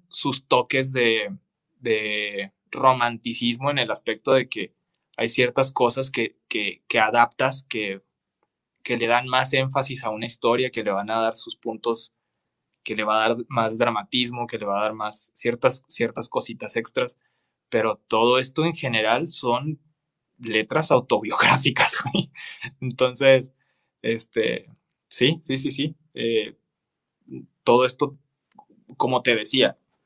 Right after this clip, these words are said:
pues, es, es algo que no, que está, pues, pues, muy, muy genuino, vaya, no, no, no hay mucha ciencia detrás de esto más lo que,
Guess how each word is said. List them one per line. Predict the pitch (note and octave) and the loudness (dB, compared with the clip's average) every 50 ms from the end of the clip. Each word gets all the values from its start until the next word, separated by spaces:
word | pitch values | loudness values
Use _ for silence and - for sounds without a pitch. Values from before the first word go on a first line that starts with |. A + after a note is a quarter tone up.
| _ _ _ _ _ _ _ - | _ _ _ _ _ _ _ -2
pues, | - A#2 A2+ A#2 A#2 A2+ A2 - - - - - _ _ _ _ _ _ _ - - - - | 2 4 6 6 6 4 4 2 0 0 -2 -6 _ _ _ _ _ _ _ -20 -18 -10 -8
es, | B2 A#2+ B2 | -6 -6 -4
es | C#3 C3+ B2+ - | -4 -4 -2 0
algo | C3+ C3 C3 D3 D3 C#3+ | 0 0 0 0 -2 -2
que | D#3 C3+ B2 | -2 -4 -2
no, | A#2+ B2 B2 C3 C3 C3 B2+ B2+ - _ _ _ _ _ _ - | -2 -2 -2 -2 -2 -4 -6 -8 -12 _ _ _ _ _ _ -8
que | - A2+ | -6 -6
está, | - - - - A2+ A#2 A#2+ C3 C3+ C3+ B2+ A#2 G#2 G2+ G2 - _ _ _ _ _ _ _ _ _ _ _ _ _ _ - | -4 0 2 4 4 6 6 6 6 4 4 4 2 -2 -4 -10 _ _ _ _ _ _ _ _ _ _ _ _ _ _ -10
pues, | A#2 A#2 G#2+ - | -10 -10 -10 -8
pues, | B2 A#2+ A#2 A#2+ | -10 -10 -10 -8
muy, | C3 B2+ C3 C3+ D3 C#3+ | -6 -4 -2 -2 -2 -2
muy | C#3 C3+ C#3 C3 | -4 -4 -4 -2
genuino, | - - D#3 C#3 C3+ D#3 D#3 - A#2 G#2+ | 0 0 0 0 0 -4 -4 -4 -2 0
vaya, | A2 A2 G#2+ G2+ G2+ | 0 0 -2 -2 -6
no, | G#2+ A2+ A2+ A2+ | -10 -10 -10 -10
no, | A2+ A2+ A2+ A2+ A2+ A2+ A2+ A2+ A2+ A2+ A#2 A#2 _ _ _ _ _ - | -12 -12 -14 -14 -12 -10 -8 -8 -8 -8 -10 -14 _ _ _ _ _ -12
no | - - A#2 | -8 -4 -2
hay | A#2+ B2+ | -2 -2
mucha | B2 B2 B2+ B2+ B2 - - C#3 B2+ | -4 -4 -4 -4 -4 -2 0 0 0
ciencia | C3 - B2+ B2 A#2+ - - B2+ A#2+ | 2 0 -2 -2 -2 -2 0 0 2
detrás | A#2 A2+ - - A#2 G#2+ G#2+ | 0 0 -2 0 -2 0 0
de | A#2 A#2 | 0 -2
esto | A2+ - - C#3+ | -2 -2 -2 -2
más | C3+ B2 A2+ - - - | 0 0 0 0 -2 -6
lo | F#2+ F#2 F2+ - | -8 -10 -12 -12
que, | - F#2+ F2+ - | -12 -12 -12 -12